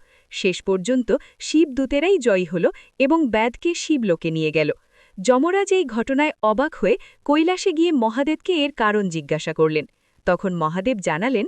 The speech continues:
"শিবরাত্রির দিন অজান্তেই হলেও ব্যাধ উপবাস থেকে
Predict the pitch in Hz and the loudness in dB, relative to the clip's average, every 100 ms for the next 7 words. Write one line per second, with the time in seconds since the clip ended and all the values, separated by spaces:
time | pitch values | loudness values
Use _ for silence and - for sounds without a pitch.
0 | - - - - 302 359 359 349 - 349 | -8 -20 -14 -2 0 2 2 0 0 0
1 | 277 330 311 - 202 196 269 320 349 320 | 0 -2 -2 0 0 2 0 0 0 0
2 | 214 165 285 - - 185 214 285 269 - | 0 0 0 -2 -16 -2 0 2 -2 -6
3 | 254 330 330 269 - 180 156 | -4 0 0 0 -2 -6 -4